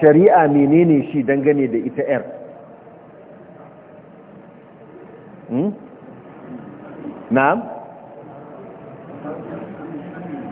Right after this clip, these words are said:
Ammi khali dai ko? Khali yana daga cikin waɗanne kaso-kaso na dangantaka. Cikin auliya ne, cikin,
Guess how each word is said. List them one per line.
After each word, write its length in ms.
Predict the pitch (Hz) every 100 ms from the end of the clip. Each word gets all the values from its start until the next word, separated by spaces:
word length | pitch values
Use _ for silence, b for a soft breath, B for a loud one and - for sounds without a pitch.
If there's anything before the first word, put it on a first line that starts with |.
| - - 147 120 123 - 196
Ammi 360 | 147 165 147 139
khali 440 | 131 180 190 147 110 95
dai 120 | 190 -
ko? 60 | 190 170 - - 185 175 - - - - -
Khali 420 | 156 175 180 156
yana 240 | 151 160 147
daga 240 | 127 117 -
cikin 280 | 131 160 156
waɗanne 500 | 143 131 123 123 120
kaso-kaso 640 | 139 123 156 139 117 131
na 120 | 123
dangantaka. 680 | 131 123 104 101 113 104 82 - - - - - - - - - -
Cikin 260 | 127 160 156
auliya 480 | 160 156 151 165 151
ne, 200 | 156 143 151
cikin, 280 | 156 165